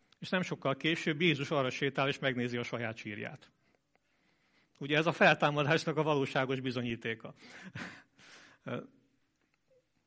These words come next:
Képzeld el, valakit eltemetsz, utána már ő nem tudja megnézegetni a saját sírját, nem fog arra sétálni, ugye? Mert aki meghalt, az, azt eltemettük, és vége. De Jézusnál ott van a feltámadásnak a valóságos bizonyítéka,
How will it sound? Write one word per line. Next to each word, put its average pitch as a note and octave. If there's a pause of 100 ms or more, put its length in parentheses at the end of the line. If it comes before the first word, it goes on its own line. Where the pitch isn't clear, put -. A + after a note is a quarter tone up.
(340)
Képzeld C3+
el, D3
valakit C#3+
eltemetsz, D3+
utána D#3
már D3+
ő D#3
nem E3
tudja B2
megnézegetni A#2+
a A#2+
saját A#2+
sírját, B2
nem C3
fog A#2+
arra A#2+
sétálni, A#2+
ugye? C3+ (440)
Mert C#3+
aki D3+
meghalt, E3+
az, F3+
azt -
eltemettük, B2+
és C#3+
vége. B2 (400)
De D3
Jézusnál F#3
ott G#3
van E3
a D#3
feltámadásnak D#3
a D3+
valóságos C#3+
bizonyítéka, D3